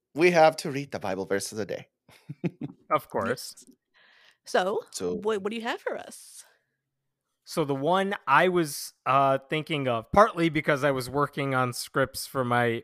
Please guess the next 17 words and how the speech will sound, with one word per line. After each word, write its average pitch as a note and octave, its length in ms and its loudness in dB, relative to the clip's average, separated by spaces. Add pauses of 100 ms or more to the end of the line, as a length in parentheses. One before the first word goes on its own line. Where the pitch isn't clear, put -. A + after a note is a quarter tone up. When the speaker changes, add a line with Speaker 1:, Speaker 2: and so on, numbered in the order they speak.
Speaker 2:
my A#2 160 -4
YouTube B2 400 -6
channel G#2 380 -2
where G#2 100 0
I G#2 80 0
go A2 220 -2
through G#2+ 340 -6
the A2 80 -10
Bible G#2 540 -2
stuff, - 720 -6 (520)
uh, B2+ 200 2
Speaker 3:
Mm. E3 100 -8
Speaker 2:
it's A#2+ 320 -6
Speaker 1:
Mm. F#2 100 -16 (120)
Speaker 2:
Deuteronomy C#3 840 0
chapter A#2 520 -4
twenty-three, A#2+ 1120 -8